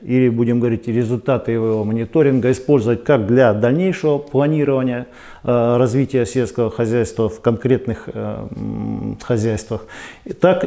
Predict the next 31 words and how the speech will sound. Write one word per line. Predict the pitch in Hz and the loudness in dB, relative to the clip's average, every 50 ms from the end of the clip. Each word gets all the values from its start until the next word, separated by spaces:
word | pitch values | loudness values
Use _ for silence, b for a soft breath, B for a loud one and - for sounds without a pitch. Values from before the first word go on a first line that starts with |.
| - | 0
и | - 175 175 175 165 156 | 4 4 6 6 6 6
для | 139 123 135 147 | 6 4 4 4
принятия | 147 - 135 135 143 151 147 - 135 | 4 4 4 6 6 4 4 2 2
оперативных | 127 - - 117 120 117 - - 113 113 113 - - | 0 2 2 2 0 0 0 -2 -4 -2 -4 -4 -6
решений. | 113 104 - - 98 - - - - B B B B B B B | -8 -8 -8 -10 -12 -14 -14 -18 -20 B B B B B B B
Сегодня | - - 175 185 185 156 156 147 | 0 4 6 6 6 6 4 2
фиксируются | - 147 - - - 151 135 120 120 113 - - | 0 -2 -4 -2 0 2 2 2 2 0 -2 -2
как | - 147 151 147 | 0 0 0 0
скоростные | - - 147 143 135 139 - 135 139 139 | 0 2 2 2 2 2 0 0 2 2
режимы | 131 131 123 131 131 123 120 | 2 0 0 0 0 0 0
работы | 113 117 113 113 110 110 110 113 | 0 -2 0 0 -2 -2 -2 -2
агрегатов, | 110 110 110 110 110 107 104 101 107 113 104 101 110 101 - - 104 - | -2 0 0 0 0 0 0 0 -2 -2 0 0 -2 -2 -2 -4 -2 0
так | - 151 147 - | 0 0 0 0
и | 127 | 0
расход | 131 131 - - - 147 - 220 - B B B B B - | -2 -2 0 0 2 2 2 0 -4 B B B B B -2
других | 104 113 123 123 147 170 - - | 0 2 2 4 4 2 2 0
материалов, | 147 143 143 - 143 139 139 135 131 127 127 - | -4 -4 -2 0 0 2 2 2 2 2 0 -2
которые | - 120 - 123 120 117 117 113 | -6 -4 -4 -2 -2 0 0 0
мы, | 117 117 113 107 - | -2 -2 -4 -6 -6
э, | - 117 113 110 110 110 107 | -6 -4 -4 -2 -2 -2 -2
можем | 104 107 113 123 120 101 107 104 107 | -2 0 0 0 0 0 -2 -2 -4
использовать | 101 - - 151 160 160 135 120 127 123 117 101 95 | -4 -4 0 0 2 2 2 2 2 2 2 2 0
для | 90 110 127 135 131 - - | 0 2 2 2 2 0 -4
рац-, | 107 110 113 110 - - | -4 -4 -4 -4 -4 -4
оценки | - 123 110 - 131 131 127 - - 120 - 127 | -4 -4 -2 0 2 2 2 0 -2 -2 -2 -2
эффективности | 120 - - 117 - - - 135 127 135 127 110 - - 110 | -2 -2 -2 -6 -4 -2 0 2 2 2 2 0 -2 -4 -6
тех | 98 - - 127 120 - | -2 0 0 0 0 0
или | 113 104 | -4 -4
иных | 104 107 117 120 120 - | -2 -2 -2 -2 -2 -4
элементов | 107 101 101 110 117 113 - 113 104 - | -4 -2 0 -2 -2 -2 -4 -6 -4 -4
агротехнологии. | 110 107 101 104 98 - 101 - - 101 98 95 92 90 92 98 - | -4 -2 -2 -2 -4 -4 -6 -6 -6 -4 -4 -4 -6 -6 -8 -12 -16